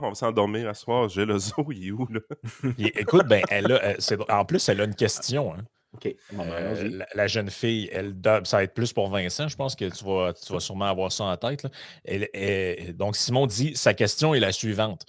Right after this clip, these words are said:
Speaker 2: Quelle a été la pire année économique pour le Québec ?
Speaker 1: Une fille de dix ans qui pose ça comme question. Tabarouette, OK. J'étais, euh, je,
Speaker 3: Hey,
Speaker 1: je suis
Speaker 3: c'est une
Speaker 1: impressionné,
Speaker 3: bonne,
Speaker 1: là.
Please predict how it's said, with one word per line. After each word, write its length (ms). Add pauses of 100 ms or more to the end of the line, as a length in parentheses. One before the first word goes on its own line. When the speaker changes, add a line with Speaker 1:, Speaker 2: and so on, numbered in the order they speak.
(280)
Speaker 2:
Quelle 200
a 100
été 260
la 200
pire 440
année 280 (100)
économique 600
pour 200
le 80
Québec ? 460 (920)
Speaker 1:
Une 120
fille 220
de 100
dix 260
ans 100
qui 100
pose 240
ça 120
comme 160
question. 280 (100)
Tabarouette, 680
OK. 120
J'étais, 500
euh, 520
je, 80
Speaker 3:
Hey, 80
Speaker 1:
je 40
suis 100
Speaker 3:
c'est 60
une 80
Speaker 1:
impressionné, 580
Speaker 3:
bonne, 80
Speaker 1:
là. 60